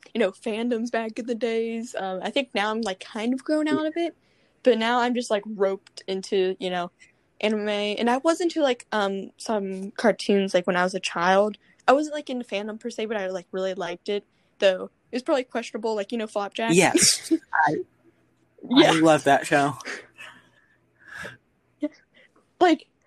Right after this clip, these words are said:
Speaker 1: little me probably didn't even understand what was going on. I was like, "Oh, yeah, there's a whale or something?"
Speaker 2: <laughs>
Speaker 1: Okay.
Speaker 2: Don't they, like, I remember vague memories. Uh,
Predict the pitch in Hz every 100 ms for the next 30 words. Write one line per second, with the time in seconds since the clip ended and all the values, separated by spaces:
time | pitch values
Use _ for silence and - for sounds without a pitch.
0 | - 262 427 427 427 415 370 392 339 359
1 | 349 330 311 320 311 302 285 247 277 262
2 | 247 - 330 302 294 311 247 208 311 359
3 | 381 - 381 392 403 415 - - - -
4 | - _ _ _ - - 269 339 403 415
5 | 440 - - _ _ _ _ _ _ _
6 | _ - 170 170 269 523 381 - - -
7 | - - _ _ _ _ _ 170 165 -
8 | _ - - _ _ - 151 156 180 196
9 | 214 226 190 160 165 160 160 160 151 147
10 | 135 131 131 127 - - - - - 131